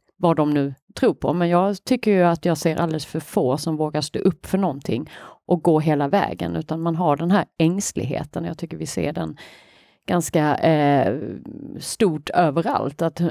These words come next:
att man, och, och där bidrar också till polariseringen, att det är svart eller vitt. Man kan liksom inte ha ett resonemang kring grejer som man tror på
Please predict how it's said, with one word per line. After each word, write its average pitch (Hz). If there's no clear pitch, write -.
att -
man, 156
och, -
och 180
där 151
bidrar 165
också 139
till 123
polariseringen, 131
att 135
det 131
är 131
svart -
eller 143
vitt. 196
Man 147
kan 143
liksom 139
inte 135
ha 175
ett 151
resonemang 160
kring 143
grejer 143
som 143
man 135
tror 147
på -